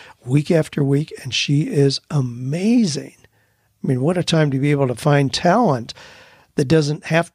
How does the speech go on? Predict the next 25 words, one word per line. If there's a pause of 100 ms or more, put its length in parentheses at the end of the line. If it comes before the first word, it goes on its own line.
to
be
just
down
the
street
from
you
or
live
a
mile
from
where
you
are.
You
can
find
the
best (320)
talent
in
the
world